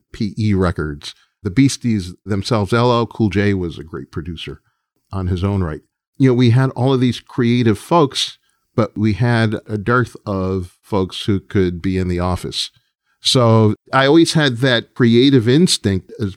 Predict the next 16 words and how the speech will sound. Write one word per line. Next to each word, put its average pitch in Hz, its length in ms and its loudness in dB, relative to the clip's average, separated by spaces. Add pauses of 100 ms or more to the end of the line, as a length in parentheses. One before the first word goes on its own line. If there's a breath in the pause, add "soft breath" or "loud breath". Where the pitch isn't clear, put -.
part 156 260 0
of 143 120 0
my 107 120 0
personality, 104 880 -2 (360 soft breath)
but 120 200 -2
then 120 580 2
I 123 120 0
just 117 260 0
saw 123 180 2
what 120 180 2
the 120 100 2
need 160 300 2
was - 480 -4 (260)
for 156 180 2
an 139 100 0
administrator 135 840 0